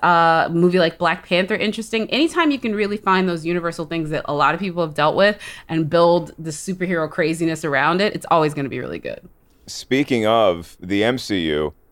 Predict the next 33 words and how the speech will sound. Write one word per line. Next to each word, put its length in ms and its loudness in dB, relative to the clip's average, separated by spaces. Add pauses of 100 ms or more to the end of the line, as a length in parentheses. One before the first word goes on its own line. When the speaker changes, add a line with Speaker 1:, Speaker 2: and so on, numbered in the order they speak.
(120)
Speaker 2:
do 120 0
y'all 240 4
know 560 4
the, 440 0
I 120 4
guess 160 2
this 120 -2
will 60 -8
be 100 2
my 120 0
trivia 320 0
for 100 -4
today. 240 2 (180)
Do 120 0
you 100 2
know 600 4
what 400 2
role 520 4
or 140 2
what 180 2
movie 440 2
Jason 420 0
Momoa 640 2 (260)
auditioned 520 0
for 320 -2
in 160 -2
the 120 -2
M 140 -4
C 220 -4
U? 200 0 (1080)
Speaker 1:
What 320 2
role? 440 2
Thor. 360 0